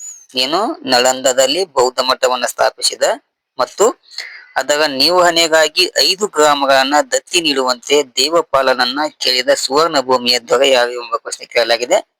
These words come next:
ಇದಕ್ಕೆ ಸರಿಯಾದ ಉತ್ತರ ಯಾವುದು? ಸಿ, ಬಾಲಪುತ್ರ ದೇವ. ಬಾಲಪುತ್ರ ದೇವ ಸುವರ್ಣ ಭೂಮಿಯ ನಾಯಕನಾಗಿದ್ದು,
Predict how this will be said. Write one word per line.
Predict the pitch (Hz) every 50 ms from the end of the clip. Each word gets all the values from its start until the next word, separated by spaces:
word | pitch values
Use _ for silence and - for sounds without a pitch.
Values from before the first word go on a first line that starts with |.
| _ _ _ _ _ _ _ _ _ _ _ -
ಇದಕ್ಕೆ | - - 123
ಸರಿಯಾದ | 113 - - 123 139 156 151
ಉತ್ತರ | 127 - - 127
ಯಾವುದು? | 120 120 120 123 131 143 185 233 269 _ _ _ _ _
ಸಿ, | - - - - 196 226 277 - - - - - _ _ _ _ _ _ -
ಬಾಲಪುತ್ರ | 117 113 123 131 160 180 185 175 180 - 135 - _ - 156 202 240 - - - _ _ _ _ _ - - 127
ದೇವ. | 131 120 117 113 117 110 - - - - - _ _ _ _ _ _ _ _ _ - 539 554 554 539 _ - 523 539 554 _ - 523 508 _ _ _ _ 784 - _ _ _ _ - - _ _ _ _ _ _ 120
ಬಾಲಪುತ್ರ | 123 139 175 208 214 208 - 180 - - 180
ದೇವ | 180 160 180 170 170 180 190
ಸುವರ್ಣ | 185 - - 147 165 175 170 170
ಭೂಮಿಯ | 160 151 156 156 156 156 151 143
ನಾಯಕನಾಗಿದ್ದು, | 131 127 127 135 - - - 131 247 226 117 120 240 - 175 190 -